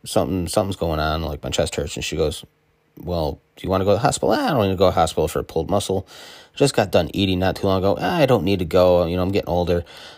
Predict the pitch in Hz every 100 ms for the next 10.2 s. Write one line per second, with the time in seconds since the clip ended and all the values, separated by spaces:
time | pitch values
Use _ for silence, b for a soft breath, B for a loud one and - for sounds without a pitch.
0 | B - 120 104 101 87 87 90 82 82
1 | - 78 - 82 78 90 87 - 90 78
2 | 78 85 - - - 135 - 98 90 78
3 | 82 78 - - - 80 80 82 80 -
4 | 82 78 - 78 80 - _ _ _ 85
5 | 78 87 101 98 87 87 87 - - 78
6 | 73 - - - - - - - _ _
7 | - 78 73 - 80 87 - - _ -
8 | - _ 123 117 110 104 - 90 85 82
9 | 101 104 - 95 90 - - - - -
10 | -